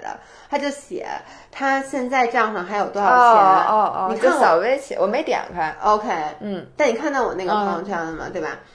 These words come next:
Speaker 1: 然后那里面他算了，我觉得他算得特别对，就是如果我是一个有房租的人，我现在一定要坐下来这么算了一下，他就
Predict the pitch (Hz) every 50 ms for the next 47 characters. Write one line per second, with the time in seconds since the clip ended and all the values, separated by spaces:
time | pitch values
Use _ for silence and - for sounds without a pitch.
0 | _ - - - - 226 254 294 330 349 311 254 190 151 143 160 202 269 277 269
1 | 277 - - 330 294 262 226 214 170 165 175 185 269 294 302 294 - 294 262 269
2 | 302 311 285 220 190 160 - - 170 165 - - - 240 277 269 233 254 294 285
3 | 285 269 233 - - - 214 220 233 262 226 - 170 - - 151 151 170 202 208
4 | 226 226 226 214 180 165 165 151 120 - - 233 233 220 202 220 226 247 247 226
5 | 202 196 196 180 190 170 151 143 160 165 143 131 139 - - 190 - - 135 -
6 | 80 - 175 165 175 190 214 226 247